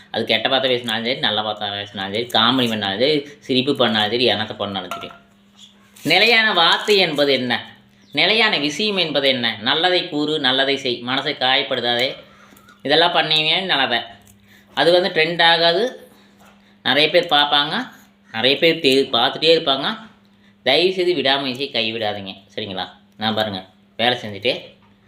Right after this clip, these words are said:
நம்ம வீடியோ போட்டுக்கிறேன். ஏன்னா நம்மளுக்கு வேலை நடக்கணும், வீட்டு வேலைனாச்சும் செய்யணும். சரிங்களா?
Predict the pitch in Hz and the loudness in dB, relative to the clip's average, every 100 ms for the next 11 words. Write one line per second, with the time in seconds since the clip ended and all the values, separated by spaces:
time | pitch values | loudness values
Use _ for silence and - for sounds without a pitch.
0 | _ - 123 117 120 123 120 120 123 - | _ -4 -2 0 2 2 2 2 0 0
1 | 131 110 - - - _ _ 120 151 190 | 0 0 -4 -14 -20 _ _ 0 2 0
2 | 117 131 156 175 143 143 165 190 175 165 | -2 -2 0 0 2 4 4 2 0 0
3 | 185 165 123 - 139 151 151 151 151 165 | 0 -2 -6 -4 0 2 0 0 -2 -4
4 | 139 131 143 - - _ _ _ _ - | -6 -4 -4 -6 -14 _ _ _ _ -8
5 | 120 117 104 | -4 -2 -4